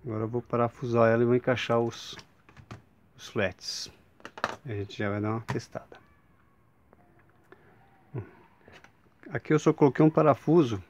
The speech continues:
pra gente testar, né? Senão a gente tem que tirar tudo de novo os parafusos. Só coloco um aqui, porque desse lado aqui ele tem uma chavinha do outro lado. Quando a mecânica, o C D desce, tem uma chavinha, que a chavinha é empurrada aqui deste lado aqui.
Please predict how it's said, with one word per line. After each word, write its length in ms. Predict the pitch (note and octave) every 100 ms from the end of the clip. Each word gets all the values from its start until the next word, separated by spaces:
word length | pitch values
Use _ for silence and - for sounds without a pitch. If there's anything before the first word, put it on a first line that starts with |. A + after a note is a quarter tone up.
| _
pra 100 | A#2
gente 260 | G#2+ A2+ -
testar, 460 | - - - G#2+
né? 140 | F#2+ F#2+
Senão 320 | - G#2+ A2
a 60 | A2
gente 100 | A2+
tem 140 | B2
que 60 | -
tirar 160 | B2
tudo 300 | A#2 C#3 D3
de 80 | C#3+
novo 200 | C3+ C3
os 80 | B2+
parafusos. 640 | - C3 - G#2+ F2+ - _ _ - - - _
Só 160 | - G#2+
coloco 400 | A#2 A#2 - A#2+
um 100 | A#2
aqui, 220 | G#2+ C#3
porque 180 | - C3+
desse 280 | C3+ B2+ B2+
lado 200 | B2 A#2+
aqui 140 | A#2
ele 80 | C3
tem 140 | C3+
uma 100 | C3+
chavinha 460 | B2+ C3+ A#2 A#2+ B2
do 60 |
outro 180 | A#2+ B2+
lado. 320 | A#2 A#2+ C3 C3+ _ - - _
Quando 160 | - A#2
a 60 | A#2+
mecânica, 600 | A#2+ A2+ A#2+ A2+ A2 -
o 60 |
C 140 | - A2
D 100 | A#2
desce, 380 | A2 A#2 A#2
tem 100 | -
uma 80 | B2+
chavinha, 460 | B2 C3+ A2+ A2+ B2+
que 100 | C3+
a 20 |
chavinha 380 | - B2+ A#2 B2
é 60 |
empurrada 480 | B2 - C#3 A#2 A#2+
aqui 160 | A#2 A#2+
deste 260 | A#2 -
lado 240 | C#3 A2 A2+
aqui. 260 | A2 F#2+